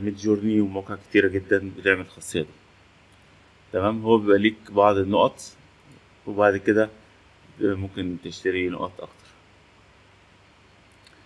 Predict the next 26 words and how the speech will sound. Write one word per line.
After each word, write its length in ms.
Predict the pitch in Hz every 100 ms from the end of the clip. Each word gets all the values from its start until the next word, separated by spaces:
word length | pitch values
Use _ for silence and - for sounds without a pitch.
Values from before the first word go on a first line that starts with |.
| _ _ _
تقدر 240 | 117 110 104
طبعا 340 | 107 104 98 - -
تحط 460 | 90 87 98 - 95
بقى 140 | 92
صور 440 | - 95 95 95 -
كتيرة 280 | 90 90 90
زي 120 | 85
ما 80 | 85
أنت 120 | 85
عايز، 400 | 78 90 95 90
تقدر 200 | 92 90
تحط 320 | 85 - 87 87
ملفات 320 | 82 - 92
كتيرة 240 | - 90
زي 160 | 85 85
ما 80 | 85
أنت 120 | 82
عايز. 420 | 80 95 92 90 _ _ _ _ -
ممكن 260 | 110 110 110
ترفع 300 | 107 107 95
صور 280 | 104 101
من 160 | 90 90
أكتر 300 | 104 - 90
من 120 | 80
مكان، 320 | 82 101 107
بحيث 500 | 104 - 95 - -